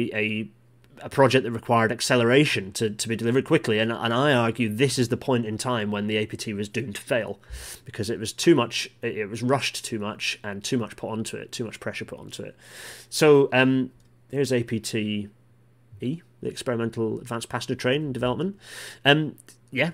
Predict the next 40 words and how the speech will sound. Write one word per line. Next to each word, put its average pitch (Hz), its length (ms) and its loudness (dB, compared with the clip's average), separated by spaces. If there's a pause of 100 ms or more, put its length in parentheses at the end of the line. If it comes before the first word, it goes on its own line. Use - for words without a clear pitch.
(100)
so 143 360 6
as, 147 360 4
as 135 220 0
with 127 440 2
the 120 80 2
real, 131 260 4
this 139 220 0
is 123 140 0
still 143 200 2
real 151 200 4
timeline, 101 400 -2
this 135 160 -2
bit, 113 260 -6 (260)
um, 127 300 4 (120)
it 139 80 0
gets 143 220 4
accelerated, 127 460 4
and 123 160 4
this 151 160 0
begins 131 400 4
all 135 160 8
the 127 80 6
problems 107 260 -4
with 104 100 -6
the 101 100 -4
A 98 80 -6
P 104 160 -12
T. - 300 -12 (380)
And 139 160 10
if 151 140 2
you 160 80 8
want 196 220 10
to 196 60 6
understand, 135 560 0 (640)
we're 160 180 0
not 175 100 4
gonna 190 100 2
have 160 100 2
multiple 156 440 4
timelines. 113 920 -2